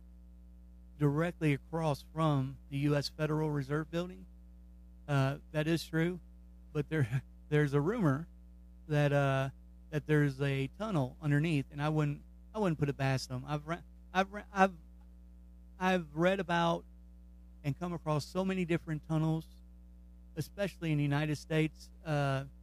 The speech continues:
this last couple of years. I, I just, I never knew, even knew they existed.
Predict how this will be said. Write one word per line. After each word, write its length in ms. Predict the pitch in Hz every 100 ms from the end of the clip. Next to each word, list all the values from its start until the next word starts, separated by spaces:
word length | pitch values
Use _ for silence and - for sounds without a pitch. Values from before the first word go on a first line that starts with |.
| - - - - - - -
this 200 | 147 -
last 240 | 156 151 -
couple 180 | 156
of 60 | 151
years. 280 | 156 160 156 -
I, 300 | 151 151 160
I 40 | 151
just, 220 | 143 143 160
I 80 |
never 260 | 151 156 151
knew, 180 | 143 160
even 200 | 165 151
knew 220 | 147 147 135
they 120 | 127
existed. 500 | 123 123 135 -